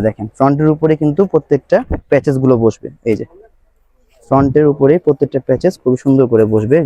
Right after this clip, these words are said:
জামাটি কিন্তু ছিল এটা ভিসকস মেটেরিয়ালসের ভিতরে, ফ্রন্ট ব্যাক থাকবে ভিসকসের ভিতরে, এবং এটার উপরে যে কাজটি বসবে দেখেন খুবই সুন্দর করে দেখাবো, কারণ পার্ট প্যাচেস অনেক।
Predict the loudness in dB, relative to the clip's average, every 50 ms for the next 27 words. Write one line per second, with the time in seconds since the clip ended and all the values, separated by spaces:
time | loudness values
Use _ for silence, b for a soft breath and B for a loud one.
0 | 0 0 0 0 0 -2 -2 -2 -2 -2 -2 -2 -4 -4 -2 0 0 0 2 2
1 | 0 0 0 -2 -4 -2 -2 -2 -2 -2 0 0 0 0 0 -2 -2 -2 -2 -2
2 | -2 -2 -2 -2 -4 _ _ _ _ _ _ _ _ 0 2 2 2 2 0 -2
3 | -2 -2 -2 0 0 0 0 0 0 -2 -2 -4 -2 -2 -2 -2 -2 -2 -2 -2
4 | -2 -2 0 0 0 0 0 -2 -2 -4 -6 _ -6 -2 0 2 2 2 2 0
5 | 0 0 0 -2 -2 -2 -2 -4 -4 -6 -8 -6 -4 -4 -6 -4 -2 -2 -2 -2
6 | -2 -6 -10 -18 _ -12 -12 -12 -10 -8 -6 -4 -2 -2 -2 -2 -2 -4 -2 -4
7 | -8 -10 -12 -14 -12 -14 -14 -16 _ _ _ _ _ _ -8 -6 -6 -6 -6 -6
8 | -8 -8 -8 -10 _ _ -6 -4 -2 -4 -4 -4 -6 -6 -6 -6 -4